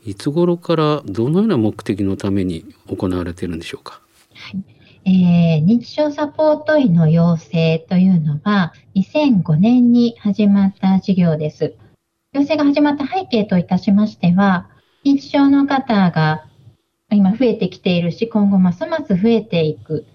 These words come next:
Speaker 2: ということを受けて、かかりつけ医の先生方が認知症の患者さんに対応するということが今後地域では求められていきます。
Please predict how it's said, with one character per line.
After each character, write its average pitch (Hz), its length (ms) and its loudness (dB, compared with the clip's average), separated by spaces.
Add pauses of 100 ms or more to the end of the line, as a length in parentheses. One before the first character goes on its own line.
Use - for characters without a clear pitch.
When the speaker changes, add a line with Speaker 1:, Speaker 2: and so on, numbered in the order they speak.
(220)
Speaker 2:
と 233 80 -2
い 214 120 2
う 208 40 0
こ 208 140 -4
と 196 200 -2
を 185 40 2
受 185 200 -4
け 180 60 -14
て、 226 440 -4
か - 120 -20
か 247 160 -2
り 277 160 -4
つ - 160 -20
け 294 120 -2
医 294 160 2
の 190 140 2
先 196 360 0
生 196 180 2
方 196 340 0
が 220 380 0
認 220 200 2
知 - 80 -20
症 226 280 0
の 226 140 2
患 226 180 0
者 226 120 0
さ 233 120 -2
ん 226 60 2
に 214 160 0
対 240 260 2
応 262 180 -2
す 302 160 -4
る 294 160 -2
と - 120 -2
い 185 80 4
う 190 80 0
こ 214 100 -4
と 202 160 -4
が 220 200 -2
今 208 280 0
後 208 160 0
地 226 200 -2
域 196 200 -4
で 170 80 0
は 156 80 2
求 151 280 0
め 214 120 2
ら 233 100 2
れ 220 120 0
て - 100 -6
い 156 100 -2
き 165 140 -6
ま 175 140 -2
す。 - 200 -10